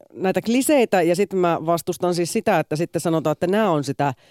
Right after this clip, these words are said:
normaalia, ja sit jos toimii toisella tavalla, niin se olisi jotenkin niin kuin normista kauheasti poikkeavaa, koska mun mielestä ei välttämättä, äh, sulje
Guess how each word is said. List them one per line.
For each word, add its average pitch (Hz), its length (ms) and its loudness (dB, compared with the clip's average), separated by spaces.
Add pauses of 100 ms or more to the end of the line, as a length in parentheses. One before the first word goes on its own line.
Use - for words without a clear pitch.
(320)
normaalia, 202 760 2
ja 175 140 2
sit 202 220 -2
jos 175 180 0
toimii 175 340 2
toisella 196 460 2
tavalla, 147 520 0
niin 156 140 -2
se 170 100 0
olisi 156 180 0
jotenkin 139 440 -2
niin 139 200 -2
kuin 143 320 -2
normista 160 540 0 (460)
kauheasti 165 460 0 (140)
poikkeavaa, 196 580 2
koska 165 240 -4
mun 240 180 0
mielestä 269 220 0
ei 220 80 2
välttämättä, 226 640 -2 (1040)
äh, - 60 -20 (140)
sulje 226 400 2